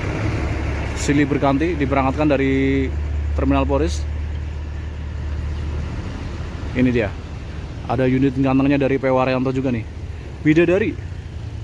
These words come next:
H R dua satu tujuh. Ini yang biasa terparkir di Kota Bumi, ya, teman-teman,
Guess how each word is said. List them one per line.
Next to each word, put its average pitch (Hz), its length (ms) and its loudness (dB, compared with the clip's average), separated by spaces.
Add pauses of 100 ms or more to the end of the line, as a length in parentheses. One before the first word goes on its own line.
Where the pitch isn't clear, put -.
(200)
H 139 80 0 (160)
R 175 160 4
dua 151 160 4
satu 151 320 0
tujuh. 147 480 -2 (300)
Ini 165 320 4
yang 156 80 2
biasa 135 400 0
terparkir 143 480 0
di 135 80 -2
Kota 135 240 0
Bumi, 131 240 4
ya, 135 80 4
teman-teman, 123 320 0